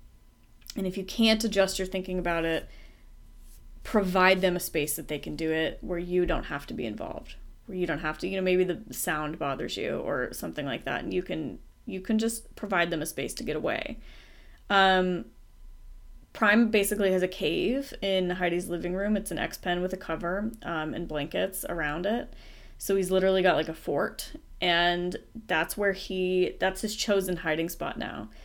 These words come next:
which is a great functional hiding spot. He can go in there. It's nice and peaceful. He can be in there with a bone. Um, nobody else can get to him. He's allowed to hide. And now he's not under a bed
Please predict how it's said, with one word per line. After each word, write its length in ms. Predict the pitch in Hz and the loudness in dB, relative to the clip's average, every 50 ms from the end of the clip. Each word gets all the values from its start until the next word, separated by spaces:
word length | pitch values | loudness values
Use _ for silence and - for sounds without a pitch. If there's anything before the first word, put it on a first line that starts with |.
| - - - - | -20 -20 -20 -8
which 160 | - 202 196 - | -6 -4 -2 0
is 120 | 196 180 | 2 2
a 60 | 190 | 2
great 520 | 185 185 214 180 175 185 190 196 202 - - | 2 2 -2 0 4 4 4 4 4 0 -6
functional 580 | - - - 156 175 180 - - 208 196 196 196 | -6 -4 -2 -2 -2 -2 -4 -2 0 0 0 0
hiding 360 | - 208 202 202 202 208 214 | 0 0 0 2 2 2 0
spot. 400 | 214 - - 208 208 214 208 214 | -2 -2 -2 -2 0 -2 -2 -4
He 160 | - - 202 | -4 -6 -6
can 180 | 208 - 185 180 | -4 -4 -2 0
go 200 | 175 160 170 190 | 2 2 4 6
in 140 | 214 233 | 6 6
there. 280 | 233 240 240 233 233 233 | 6 6 6 6 6 4
It's 180 | 214 226 - - | 2 0 -2 -4
nice 220 | 170 156 160 - | -4 -4 -4 -6
and 80 | - - | -10 -6
peaceful. 360 | - 226 214 214 - 202 202 | -2 -2 -2 0 0 0 0
He 140 | 202 190 185 | 2 0 0
can 140 | 185 175 | -2 -2
be 140 | 165 165 165 | -2 0 0
in 80 | 170 175 | 0 0
there 100 | 170 156 | -2 -2
with 140 | - 135 - | -2 -4 -6
a 40 | |
bone. 520 | - - 190 185 190 196 196 196 196 202 214 - - - - - - - - | -4 -2 0 0 2 2 0 0 -2 -2 -6 -8 -14 -18 -20 -20 -20 -14 -4
Um, 520 | 180 175 175 170 165 165 160 160 160 - - | 0 2 2 4 4 2 2 0 -2 -4 -4
nobody 360 | - 190 185 185 185 185 180 170 | -4 0 2 2 2 4 4 2
else 160 | 143 151 - | 2 0 -4
can 200 | - - - - | -8 -8 -4 0
get 180 | 180 180 185 185 | 0 0 0 0
to 80 | 196 | -4
him. 360 | 185 185 185 185 180 185 180 180 | -2 -2 0 0 0 0 -2 -4
He's 260 | 190 - 185 185 185 | -4 -2 -2 0 0
allowed 280 | 151 143 143 135 139 | 0 0 -2 -2 -4
to 40 | - | -4
hide. 580 | - - - 180 175 175 175 180 175 180 180 185 - - - - - - - - - - - - - - - - - | -4 -2 2 4 4 6 6 4 4 2 0 -4 -8 -14 -18 -18 -20 -20 -18 -16 -16 -16 -16 -18 -20 -20 -10 2 6
And 140 | 208 214 | 8 10
now 200 | 226 233 240 247 | 12 12 12 10
he's 120 | 254 262 240 | 10 8 8
not 200 | 254 247 - - | 6 6 6 8
under 220 | 226 220 214 214 | 8 8 8 8
a 80 | 202 190 | 6 6
bed 560 | 180 185 180 180 180 180 180 180 185 185 - | 6 6 6 6 6 6 4 2 0 -4 -8